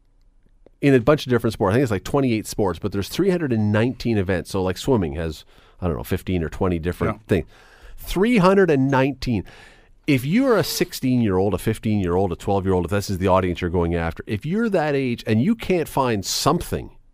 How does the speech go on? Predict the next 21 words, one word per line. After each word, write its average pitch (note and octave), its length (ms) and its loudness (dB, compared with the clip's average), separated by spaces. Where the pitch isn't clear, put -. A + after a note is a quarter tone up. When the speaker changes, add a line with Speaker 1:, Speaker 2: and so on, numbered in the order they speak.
Speaker 1:
in G#2 240 2
three F3 460 -2
hundred C#3+ 380 2
and G2 160 2
nineteen A2 520 0
events E2+ 560 -6
that F#2+ 160 -6
fits, - 360 -2
that G#2 160 -2
piques - 280 -6
your G2+ 160 2
interest, - 420 -4
you're E3 140 4
probably G3 260 4
not D3 200 4
the A#2+ 100 4
audience G#2+ 340 4
they're F#2 80 -2
going F2+ 240 2
after E2 320 -4
anyway. D#2 300 -6